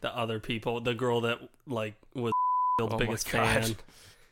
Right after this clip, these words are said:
Speaker 1: I guess I'm, I'm actually gonna censor out the name that I just said, just in case someone hasn't seen it,
Speaker 2: <laughs>
Speaker 1: but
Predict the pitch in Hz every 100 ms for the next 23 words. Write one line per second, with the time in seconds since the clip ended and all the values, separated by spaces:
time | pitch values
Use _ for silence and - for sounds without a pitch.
0 | _ - - 139 123 131 135 131 135 135
1 | 139 123 123 117 - 117 117 123 113 113
2 | 120 - 113 113 113 117 120 120 123 120
3 | - 127 127 120 117 - 113 110 120 113
4 | - 120 120 117 117 123 123 - 131 139
5 | 139 120 113